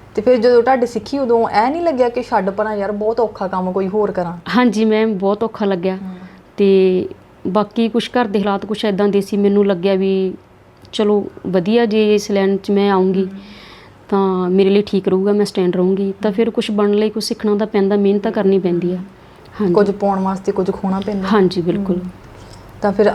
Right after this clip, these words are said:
Speaker 1: ਅੱਜ ਹੁ-, ਮਤਲਬ ਹੁਣ ਐਸ ਜੀ ਪੀ ਸੀ ਦੇ ਵਿੱਚ ਹੋ, ਕਿਵੇਂ ਵੇਖਦੇ ਹੋ ਐਸ ਜੀ ਪੀ ਸੀ ਨੂੰ?
Speaker 2: ਬਹੁਤ ਵਧੀਆ ਜੀ।
Speaker 1: ਕਿਉਂਕਿ ਕਈ ਮੁੱਦਿਆਂ ਦੇ ਉੱਤੇ ਸ਼੍ਰੋਮਣੀ ਕਮੇਟੀ ਦੇ ਉੱਤੇ ਸਵਾਲ ਵੀ ਚੁੱਕੇ ਜਾਂਦੇ ਆ ਨਾ।
Speaker 2: ਹਾਂਜੀ।
Speaker 1: ਤੁਸੀਂ ਕਿਵੇਂ ਵੇਖਦੇ ਹੋ?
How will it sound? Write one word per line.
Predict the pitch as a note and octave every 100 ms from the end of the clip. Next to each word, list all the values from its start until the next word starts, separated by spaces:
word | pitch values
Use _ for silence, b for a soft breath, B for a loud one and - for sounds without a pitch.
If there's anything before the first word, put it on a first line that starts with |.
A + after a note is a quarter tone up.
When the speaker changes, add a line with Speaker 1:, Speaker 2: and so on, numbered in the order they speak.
| G#3
Speaker 1:
ਅੱਜ | F3
ਹੁ-, | G3 G3 -
ਮਤਲਬ | G#3 G#3 A3
ਹੁਣ | A#3
ਐਸ | G3 G3+
ਜੀ | G3
ਪੀ | G3+
ਸੀ | F#3+
ਦੇ | F#3+ G3+
ਵਿੱਚ | A3+ G#3
ਹੋ, |
ਕਿਵੇਂ | G#3 C4 A#3+ A#3+
ਵੇਖਦੇ | A3+ G#3+ G#3
ਹੋ |
ਐਸ | G#3+ G3
ਜੀ | F#3
ਪੀ | F#3+
ਸੀ | F3+ F3+
ਨੂੰ? | F3+ - - - - - - - - - - - - - - -
Speaker 2:
ਬਹੁਤ | G3+ C4+ D4
ਵਧੀਆ | D4+ D4+
ਜੀ। | D4+
Speaker 1:
ਕਿਉਂਕਿ | D4 D4
ਕਈ | D4 C4+ C4
ਮੁੱਦਿਆਂ | D4 D4+ A#3+ A#3+
ਦੇ | A3+
ਉੱਤੇ | A3+ A3 A3+ A3+ A#3+ B3+ B B B
ਸ਼੍ਰੋਮਣੀ | - A#3 A3+ C4
ਕਮੇਟੀ | B3+ G#3 F#3+
ਦੇ | F#3+
ਉੱਤੇ | F#3 G3+
ਸਵਾਲ | G#3 G#3+ E3+
ਵੀ | E3+
ਚੁੱਕੇ | G#3 F#3+ G3
ਜਾਂਦੇ | G3 F#3 E3+ E3+
ਆ |
ਨਾ। | E3 G3+ G#3
Speaker 2:
ਹਾਂਜੀ। | G#3 F#3 F3+ F3+ -
Speaker 1:
ਤੁਸੀਂ | A3 B3+
ਕਿਵੇਂ | A#3+ A#3 F#3+
ਵੇਖਦੇ | E3+ - E3+
ਹੋ? | E3+